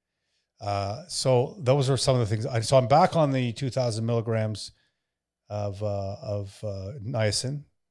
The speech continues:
the flush kind, not the no flush. And I, I obviously got off the Rad one forty. And I don't think I'd do Rad one forty again unless I'm just like,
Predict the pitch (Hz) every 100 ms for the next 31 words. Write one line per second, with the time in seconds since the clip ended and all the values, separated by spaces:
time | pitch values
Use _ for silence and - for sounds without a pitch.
0 | _ - 101 101 90 - - 92 104 98
1 | 92 90 95 - 95 113 - _ _ _
2 | _ _ _ 113 110 107 107 - 110 117
3 | 120 113 113 107 104 98 104 98 95 92
4 | - 101 113 131 151 151 147 135 120 127
5 | 120 117 113 110 123 113 110 104 107 107
6 | 107 107 - 110 104 107 120 117